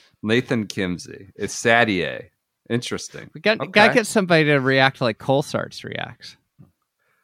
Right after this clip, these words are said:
Speaker 1: So you were legit entertained
Speaker 2: Oh, I
Speaker 1: by
Speaker 2: loved
Speaker 1: this
Speaker 2: it.
Speaker 1: barf fest.
Speaker 2: I loved it.
Speaker 1: Okay.
Speaker 2: It was just,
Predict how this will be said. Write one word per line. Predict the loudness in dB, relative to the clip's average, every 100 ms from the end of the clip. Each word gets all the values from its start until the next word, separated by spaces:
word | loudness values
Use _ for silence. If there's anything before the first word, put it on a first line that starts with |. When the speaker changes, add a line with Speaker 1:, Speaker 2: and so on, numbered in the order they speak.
| _ _ _
Speaker 1:
So | 0 4
you | 4 4
were | 4
legit | 4 2 4 6
entertained | 8 6 4 4 2 4 6
Speaker 2:
Oh, |
I | 8 8
Speaker 1:
by | 8
Speaker 2:
loved | 8 8
Speaker 1:
this | 8
Speaker 2:
it. | 8
Speaker 1:
barf | 8
fest. | 4 -2 0 2
Speaker 2:
I |
loved | 6 8 8 6 0
it. | -2 0
Speaker 1:
Okay. | -2 2
Speaker 2:
It | 2
was | 2 0 2
just, | 4 4 0